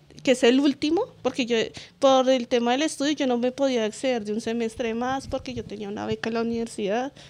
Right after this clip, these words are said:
Yo no, o sea, y mire, tengo, recién me, se me presentó una oportunidad laboral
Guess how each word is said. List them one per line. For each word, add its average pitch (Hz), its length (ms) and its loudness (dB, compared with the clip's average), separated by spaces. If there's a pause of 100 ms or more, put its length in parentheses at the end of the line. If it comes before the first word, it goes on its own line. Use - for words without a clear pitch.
(400)
Yo 226 260 0
no, 226 320 2
o 165 80 -4
sea, 214 380 2 (340)
y 254 480 2
mire, 185 280 0 (100)
tengo, 240 280 2 (580)
recién 285 320 4
me, 294 180 0
se - 140 0
me 320 120 4
presentó 330 340 -2
una 247 100 0
oportunidad 269 460 -2
laboral 254 380 0